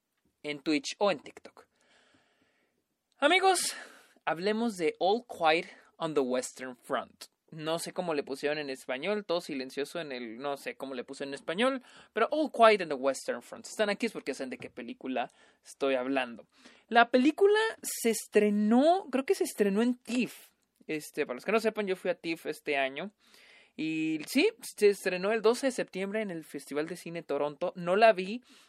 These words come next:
estaba fuera de mi radar hasta que se estrenó y todo el mundo empezó a hablar de ella. Y dije, "Puta madre, ¿cómo no la vi?".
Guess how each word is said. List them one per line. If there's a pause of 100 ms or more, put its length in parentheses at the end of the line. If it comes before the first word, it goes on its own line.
estaba
fuera
de
mi
radar
hasta
que
se
estrenó
y
todo
el
mundo
empezó
a
hablar
de
ella.
Y
dije,
"Puta
madre,
¿cómo
no
la
vi?".